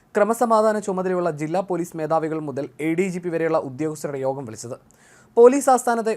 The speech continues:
ഉന്നതർ, ക്രൈംബ്രാഞ്ച് മേധാവി, ഇന്റലിജൻസ് മേധാവി എന്നിവരും പങ്കെടുക്കും. പോലീസിലെ അഴിമതിയും ചർച്ചാ വിഷയമാകും. അതിനിടെ വളപട്ടണം സ്റ്റേഷനിലെ മുഴുവൻ പോലീസ് ഉദ്യോഗസ്ഥർക്കുമെതിരെ നടപടി ആവശ്യപ്പെട്ട് വിജിലൻസ് റിപ്പോർട്ട് വാർത്തകളിലെത്തി.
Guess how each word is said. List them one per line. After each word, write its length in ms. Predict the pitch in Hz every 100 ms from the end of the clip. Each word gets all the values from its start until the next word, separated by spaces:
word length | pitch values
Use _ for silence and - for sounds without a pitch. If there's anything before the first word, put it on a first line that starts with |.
| 175
ഉന്നതർ, 320 | 180 190 185 - -
ക്രൈംബ്രാഞ്ച് 540 | 160 170 175 180 156 160
മേധാവി, 340 | 165 160 147 - 147
ഇന്റലിജൻസ് 460 | 151 165 175 165 160
മേധാവി 300 | 156 147 143 147
എന്നിവരും 320 | 156 151 147 139
പങ്കെടുക്കും. 400 | 127 117 113 - _ _ - _
പോലീസിലെ 420 | 220 226 233 226 220 165
അഴിമതിയും 440 | 175 196 190 151 120 -
ചർച്ചാ 260 | 151 175 160
വിഷയമാകും. 440 | 151 143 117 113 - 160
അതിനിടെ 240 | 208 220 202
വളപട്ടണം 420 | 196 214 226 240 -
സ്റ്റേഷനിലെ 400 | 208 202 190 190 180
മുഴുവൻ 260 | 170 202 190
പോലീസ് 280 | 170 175 185 165
ഉദ്യോഗസ്ഥർക്കുമെതിരെ 720 | 165 175 175 170 165 147 156 - - - 143
നടപടി 300 | 160 175 175
ആവശ്യപ്പെട്ട് 400 | 160 165 170 131 - 127
വിജിലൻസ് 360 | 151 180 190 175
റിപ്പോർട്ട് 260 | 151 160 131
വാർത്തകളിലെത്തി. 580 | 135 131 131 110 113